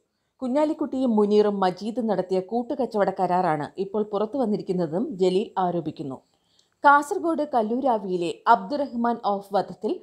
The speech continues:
ഒരാൾ കസ്റ്റഡിയിൽ. മുണ്ടത്തോട് സ്വദേശി ഇസ്ഹാഖാണ് കസ്റ്റഡിയിലായത്. രണ്ട് ലീഗ് പ്രവർത്തകർക്കെതിരെ കൂടി പോലീസ്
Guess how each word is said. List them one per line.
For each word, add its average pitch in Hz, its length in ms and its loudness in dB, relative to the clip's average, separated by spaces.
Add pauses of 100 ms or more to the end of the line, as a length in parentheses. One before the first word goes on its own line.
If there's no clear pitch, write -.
(240)
ഒരാൾ 247 360 6 (100)
കസ്റ്റഡിയിൽ. 180 460 -6 (360)
മുണ്ടത്തോട് 226 520 2
സ്വദേശി 202 600 -2
ഇസ്ഹാഖാണ് 226 680 -2 (380)
കസ്റ്റഡിയിലായത്. 220 760 -2 (240)
രണ്ട് 254 280 4 (120)
ലീഗ് 262 260 -4
പ്രവർത്തകർക്കെതിരെ 202 720 -4
കൂടി 190 240 -2 (120)
പോലീസ് 185 360 2